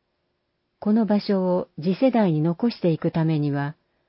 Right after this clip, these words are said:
私たち一人一人が郷土の歴史を知り、伝えていくことが大切です。史跡相模国分寺跡の開設とともに、これまでの発掘調査の成果、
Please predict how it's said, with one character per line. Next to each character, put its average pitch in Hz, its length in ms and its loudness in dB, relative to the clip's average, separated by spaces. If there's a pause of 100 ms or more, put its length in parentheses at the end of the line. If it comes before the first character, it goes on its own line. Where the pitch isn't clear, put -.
(240)
私 175 380 -2
た 170 120 0
ち 160 140 -4
一 208 240 -2
人 208 100 2
一 196 220 -2
人 165 180 0
が 151 220 -4 (160)
郷 254 240 4
土 175 120 2
の 147 140 0
歴 156 240 -2 (100)
史 196 80 0
を 185 100 0
知 160 220 -6
り、 160 240 -4 (560)
伝 240 180 4
え 240 60 2
て 233 120 2
い 220 80 2
く - 140 -14
こ 131 100 -2
と 202 120 0
が 147 140 0
大 160 240 2
切 151 260 -6
で 139 140 -4
す。 - 40 -20 (1500)
史 220 60 2
跡 196 440 -2
相 240 240 2
模 160 120 2
国 190 340 -2
分 226 180 4
寺 214 180 4
跡 208 160 0
の 147 140 0
開 175 280 -2
設 - 260 -6
と 170 120 0
と 165 140 -2
も 165 160 0
に、 156 240 -4 (580)
こ 196 140 0
れ 202 80 4
ま 196 160 2
で 160 120 2
の 151 160 0
発 165 280 -4
掘 226 240 -4
調 226 240 0
査 156 160 -4
の 139 140 -2
成 175 280 -2
果、 - 280 -12